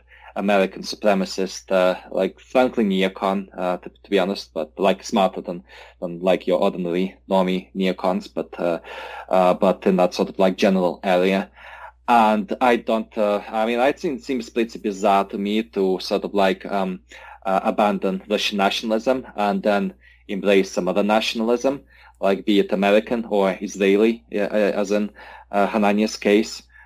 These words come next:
or as some Russian, Russian nationalists have accused me of becoming a Ukrainian nationalist. That's obviously also pretty absurd, uh, in the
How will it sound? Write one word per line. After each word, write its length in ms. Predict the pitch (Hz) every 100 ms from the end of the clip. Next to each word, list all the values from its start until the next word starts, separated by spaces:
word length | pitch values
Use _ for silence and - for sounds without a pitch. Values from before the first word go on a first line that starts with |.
| - -
or 360 | 107 107 104 101
as 240 | 104 101
some 260 | - 107 98
Russian, 540 | 101 101 - 107 110 -
Russian 340 | 104 110 110
nationalists 640 | 107 104 - 107 113 113 -
have 120 | 101
accused 460 | 101 - 101 101 113
me 240 | 117 113 - - -
of 180 | 98
becoming 360 | 113 - 101 98
a 20 |
Ukrainian 560 | 98 95 104 98 104 107
nationalist. 560 | 104 107 - 104 107
That's 240 | - 92 -
obviously 540 | 90 98 95 98 95
also 480 | - 95 95 - 101
pretty 400 | 98 95 95 98
absurd, 500 | - - 101 95 110 - - - - -
uh, 420 | 98 95 92 92
in 240 | 80 98 92
the 420 | 95 95 92 90